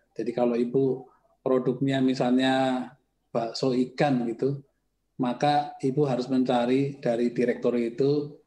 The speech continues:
lembaga sertifikasi produk yang mempunyai kompetensi mensertifikasi bakso ikan. Nah, kemudian proses, prosesnya tentu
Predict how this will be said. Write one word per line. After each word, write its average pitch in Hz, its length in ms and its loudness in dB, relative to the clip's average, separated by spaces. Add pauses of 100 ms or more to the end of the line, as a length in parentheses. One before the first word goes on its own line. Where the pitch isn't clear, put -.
(280)
lembaga 123 340 0
sertifikasi 123 460 0
produk 123 320 -2
yang 127 220 0 (420)
mempunyai 135 340 0
kompetensi 143 840 0 (480)
mensertifikasi 127 1200 -2
bakso 110 320 -6 (120)
ikan. 101 280 -2 (1040)
Nah, - 80 -16
kemudian 139 640 0 (240)
proses, - 480 -4 (800)
prosesnya 131 560 2
tentu 151 400 2